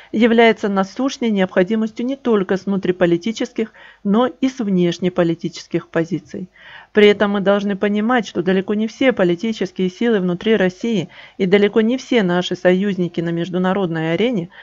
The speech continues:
будут в восторге от такого выбора. Многие желали бы по-, поучаствовать в ограблении недоограбленного американцами мира при поддержке России и в конечном итоге за счёт России. Завершённая политическая система,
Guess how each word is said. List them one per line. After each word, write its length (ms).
будут 360
в 60
восторге 560
от 100
такого 420
выбора. 460
Многие 420
желали 380
бы 140
по-, 360
поучаствовать 760
в 100
ограблении 720
недоограбленного 1120
американцами 720
мира 340
при 140
поддержке 560
России 460
и 80
в 40
конечном 540
итоге 320
за 220
счёт 320
России. 540
Завершённая 600
политическая 720
система, 580